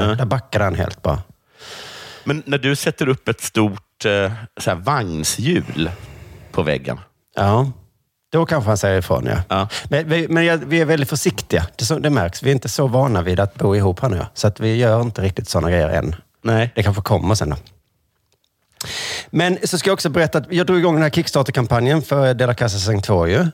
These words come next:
Speaker 1: Mm.
Speaker 2: Säsong två. Ehm, jag ska bara meddela hur det har gått.
Speaker 1: Ja.
Speaker 2: Eh, än så länge då.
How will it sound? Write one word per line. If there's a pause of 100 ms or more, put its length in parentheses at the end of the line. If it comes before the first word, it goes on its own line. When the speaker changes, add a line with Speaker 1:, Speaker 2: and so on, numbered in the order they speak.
Speaker 1:
Mm.
Speaker 2:
Säsong
två. (600)
Ehm,
jag
ska
bara
meddela
hur
det
har
gått. (540)
Speaker 1:
Ja. (600)
Speaker 2:
Eh,
än
så
länge
då.